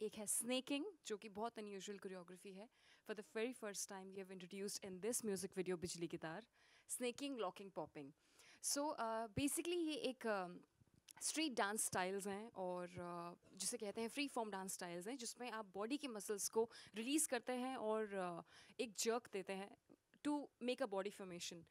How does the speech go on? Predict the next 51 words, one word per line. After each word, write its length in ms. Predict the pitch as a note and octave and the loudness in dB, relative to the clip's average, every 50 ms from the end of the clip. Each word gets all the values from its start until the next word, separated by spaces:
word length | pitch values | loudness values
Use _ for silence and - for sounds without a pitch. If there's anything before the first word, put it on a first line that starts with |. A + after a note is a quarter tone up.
| - - - - - | -20 -20 -18 -10 -6
So 100 | - - | -2 0
I 260 | C#4 - B3+ B3 B3 | 2 4 4 4 2
had 40 | B3+ | 0
a 400 | C#4 C#4 A#3+ - - - - - | -2 -4 -4 -8 -12 -6 -2 2
really 280 | B3+ D#4+ D4 F4 E4+ - | 4 6 6 6 4 4
fun 180 | C4 A3 G#3 G3 | 4 2 2 2
time, 320 | - G3 F#3 F3+ F3+ F#3 | 0 0 0 0 -2 -6
um, 600 | F#3 F#3 - F3+ F3 F3 F3 F3 E3+ - F#3+ F3+ | -8 -8 -8 -6 -6 -8 -10 -10 -14 -12 -10 -8
you 80 | G#3 A3 | -6 -6
know, 360 | G#3+ _ _ _ - - - | -8 _ _ _ -10 -4 2
doing 280 | A#3 A#3+ A#3+ A#3 G#3+ A3 | 4 4 4 2 2 0
this 160 | G#3+ - - G#3+ | 0 0 0 -2
kind 200 | G3 F#3 F3+ - | -4 -4 -6 -4
of 100 | - G3 | -6 -4
choreography 600 | F3 F#3 G#3+ A3+ A3 A#3 - - B3+ B3 B3 B3 | 0 0 0 0 -2 -4 -4 -2 -2 0 2 2
in 160 | A#3+ A#3+ B3 | 2 2 0
it, 120 | A#3+ - G#3+ | 0 -2 -6
and 180 | G3+ G3 G3 | -6 -4 -4
it's 80 | - - | -6 -6
a 280 | G3 E3 - - - | -8 -10 -6 0 2
great 340 | A#3 B3+ C4+ C#4+ - - - | 4 4 4 4 4 4 4
song 280 | C4+ B3+ C4 C4 A#3 G#3 | 4 4 2 0 -4 -4
which 120 | - - | -6 -6
will 180 | A3+ A3 G3+ A3 | -8 -10 -8 -8
be 160 | A#3+ A3+ G3 G3 | -6 -4 -2 -2
loved 240 | F#3+ G3 - - - | -2 -2 -4 -4 -2
by 220 | G3+ G3 G3 G#3 G#3 - - - - - - - - - A3+ | -2 0 0 -2 -4 -6 -10 -20 -20 -20 -20 -12 -6 -4 -4
entire 480 | G#3+ A#3 A3 G#3 G#3+ A3+ A#3 G3 - G#3 | -2 0 0 2 2 0 -2 -2 -4 -4
youth। 220 | F#3+ F3 E3+ - - - _ - - - - - - - - | -4 -4 -6 -8 -12 -14 _ -20 -20 -20 -20 -20 -16 -8 -4
और, 360 | - F#3+ F#3+ G3+ G3+ F#3+ F#3+ | 0 0 2 0 0 -2 -2
अ, 240 | F#3+ F3+ F3+ F3+ F3+ | -2 -2 -2 -2 -4
गाने 380 | F3 G3+ F#3+ F#3 F#3+ A3 A#3+ | -2 -2 -2 0 0 -2 -4
का 360 | A#3 - B3 A#3+ A#3 A#3 A#3 | -4 -2 0 0 0 0 -2
जो 160 | A#3 - B3 A#3 | -2 -4 -6 -4
कॉन्सेप्ट 540 | - F#3+ F#3 F#3+ - - B3 A#3 - - | -2 -2 -2 -2 -2 -2 -4 -4 -2 -2
था 60 | C4 A#3+ | -2 0
वो 140 | A3 G#3+ | 0 -2
भी 100 | G3+ A#3+ | -4 -4
काफ़ी 320 | A#3+ - G#3+ G3 - G3+ F#3 | -2 -2 -2 -2 -2 -8 -10
अच्छा 280 | F3+ - - - G3 | -8 -8 -6 -6 -6
था 180 | F3+ - G3+ G3+ | -4 -4 -4 -6
कि 260 | G3 - G#3 G#3 G3+ | -6 -8 -8 -8 -8
एक, 320 | G3 F#3+ _ _ - - F#3+ | -8 -10 _ _ -14 -8 -6
अ, 200 | F3+ F3 E3+ E3 | -6 -4 -4 -4
यंग 280 | F3 F3+ G3 F#3 G3 G#3+ | -2 -2 -2 -2 -2 -2
लड़का 300 | G3+ F#3+ F#3 F3+ G3 F#3 | -2 -2 -2 -2 -2 -2
लड़की 300 | F#3 F3 F3 - - F#3+ | -2 -2 -4 -6 -8 -8
मिलते 320 | F#3 F#3 F#3+ F#3+ - G#3 | -6 -4 -6 -4 -2 -4
हैं 280 | G3+ G3 G3 F#3+ F#3+ F#3+ | -2 -2 -2 -2 -2 -2
और 220 | F#3+ F#3 F3+ F3+ | -2 -2 -2 -2
उनको, 360 | F3 - F#3+ F#3 F3 - F#3+ | -2 -2 -4 -4 -2 -2 -4